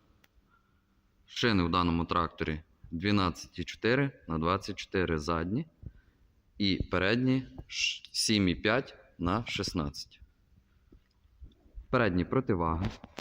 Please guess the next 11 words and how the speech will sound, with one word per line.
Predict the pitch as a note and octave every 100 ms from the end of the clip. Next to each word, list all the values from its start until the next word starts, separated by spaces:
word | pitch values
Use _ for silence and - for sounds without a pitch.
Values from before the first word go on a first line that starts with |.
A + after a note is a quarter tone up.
| - - - - - - _ - _ _ _ _ _ _ _ _ _ _ _ _ _ _ _ _
На | G#2 A#2+
трактор | A#2+ A2 E2+ E2+
у | E2
нас | D#2 D#2
гарантія. | F2+ A2 F#2 D#2+ - G#2 A#2+ - -
Гарантія | G#2 A2 G2+ F#2 F#2
два | F#2 G#2+
роки | F2+ F2 - B2+ - - _ _ - _ - _ _ _
або | F#2 E2+ F2
тисячу | G2+ - C3 A2
мотогодин. | F2 E2 F#2 E2 C#2 C#2